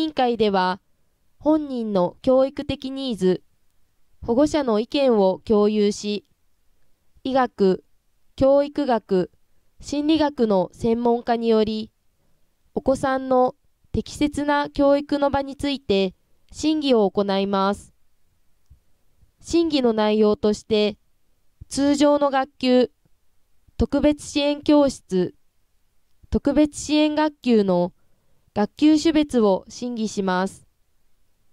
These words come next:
就学する学校の審議はしません。なお、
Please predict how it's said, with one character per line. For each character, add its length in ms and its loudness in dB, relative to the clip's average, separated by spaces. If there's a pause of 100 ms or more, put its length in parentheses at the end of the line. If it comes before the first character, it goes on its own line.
(540)
就 280 2
学 200 -2
す 160 0
る 120 2
学 200 -2
校 240 4
の 140 2
審 240 -4
議 140 -2
は 240 0
し 160 -12
ま 160 -2
せ 240 -2
ん。 120 -6 (1600)
な 180 2
お、 280 2